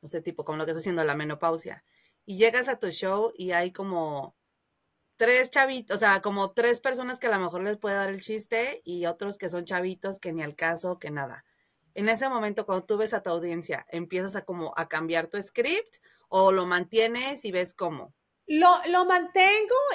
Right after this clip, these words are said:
Speaker 2: y hago cosas muy relacionadas. Entonces, por ejemplo, le digo, yo sé que, por ejemplo, el tema de la menopausia, hay un, hay una niña de treinta años, yo le digo, "Yo sé que a usted no le pasa, pero tranquila que le va a pasar, eventualmente".
Speaker 1: <laughs>
Speaker 2: Entonces,
Speaker 1: Prepárate.
Speaker 2: piensa, exacto, prepárate, prepárate.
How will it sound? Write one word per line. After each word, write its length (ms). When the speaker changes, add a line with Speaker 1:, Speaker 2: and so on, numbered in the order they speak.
Speaker 2:
y 160
hago 760
cosas 240
muy 120
relacionadas. 680
Entonces, 240
por 100
ejemplo, 320
le 100
digo, 120
yo 160
sé 140
que, 100
por 120
ejemplo, 340
el 40
tema 180
de 40
la 80
menopausia, 520
hay 120
un, 220
hay 180
una 140
niña 260
de 60
treinta 320
años, 140
yo 80
le 80
digo, 180
"Yo 160
sé 120
que 60
a 40
usted 120
no 60
le 100
pasa, 320
pero 180
tranquila 400
que 80
le 60
va 100
a 60
pasar, 400
eventualmente". 920
Speaker 1:
<laughs> 100
Speaker 2:
Entonces, 260
Speaker 1:
Prepárate. 20
Speaker 2:
piensa, 320
exacto, 360
prepárate, 640
prepárate. 640